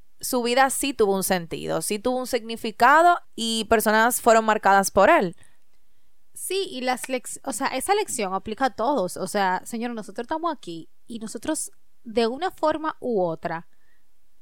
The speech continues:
Speaker 2: marcamos la vida de otras personas y no necesariamente personas cercanas a ti. O sea, no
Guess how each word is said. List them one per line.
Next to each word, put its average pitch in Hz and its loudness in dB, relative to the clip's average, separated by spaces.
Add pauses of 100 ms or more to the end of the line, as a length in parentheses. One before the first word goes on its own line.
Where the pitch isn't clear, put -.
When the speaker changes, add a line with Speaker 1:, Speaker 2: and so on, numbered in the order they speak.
(180)
Speaker 2:
marcamos 220 -2
la 202 0
vida 185 -2
de 185 0
otras 190 -2
personas 202 -6
y 302 -4
no 302 -2
necesariamente 359 -2
personas 254 -4
cercanas 226 -6
a 180 -4
ti. 220 -6
O 185 -4
sea, 180 -4
no 196 -2